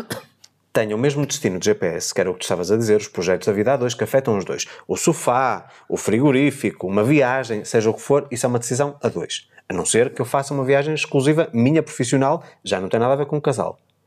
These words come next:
Embora acabe por afetar sempre o casal da maneira como nós temos as coisas formatadas. Se eu tiver um pé na minha estrada, na estrada um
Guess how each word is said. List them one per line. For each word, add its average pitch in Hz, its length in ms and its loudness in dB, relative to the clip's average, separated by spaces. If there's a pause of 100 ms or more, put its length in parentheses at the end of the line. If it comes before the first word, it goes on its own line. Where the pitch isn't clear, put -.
(320)
Embora 101 400 2
acabe 98 280 -2
por 110 120 -4
afetar 120 320 -2
sempre 120 200 -4
o - 40 -8
casal 143 500 0
da 113 300 -2
maneira 123 200 2
como 127 140 0
nós 113 140 2
temos 123 180 2
as 117 80 2
coisas 123 220 0
formatadas. - 580 -6 (800)
Se - 240 2
eu 220 80 6
tiver 107 480 -2 (180)
um 190 180 6
pé 117 280 0
na 104 160 -2
minha 175 200 4
estrada, 90 440 -2
na 104 100 4
estrada 131 380 0
um 87 180 -6